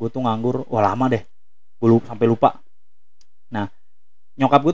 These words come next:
tuh se-, seneng nonton T V gitu kan. Gue jujur aja, gue tuh nggak, kurang suka nonton T V gitu.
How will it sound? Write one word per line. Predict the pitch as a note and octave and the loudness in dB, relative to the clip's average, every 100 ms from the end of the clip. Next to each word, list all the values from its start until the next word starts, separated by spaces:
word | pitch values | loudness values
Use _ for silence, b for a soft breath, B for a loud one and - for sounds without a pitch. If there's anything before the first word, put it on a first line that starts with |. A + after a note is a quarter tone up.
| A3+ | 0
tuh | |
se-, | E3+ - - | -4 -8 -10
seneng | C#3 B2+ | -2 2
nonton | B2 A#2+ A2+ | 2 2 0
T | |
V | D3+ A#2 | 0 0
gitu | G2+ F#2+ | -2 -6
kan. | G2 G#2 A2+ - | -8 -10 -12 -2
Gue | G#2 C#3 - - | 8 8 8 0
jujur | B2 A#2 C3 | 2 8 10
aja, | F3 | 12
gue | F3+ F3 | 10 8
tuh | - F#3+ | 4 -2
nggak, | - | 0
kurang | C3 A#2+ | 0 -2
suka | - | 0
nonton | A#2 A2 A2 | 0 2 2
T | D3 | 0
V | - G#2 F#2+ | 0 0 -2
gitu. | - | -4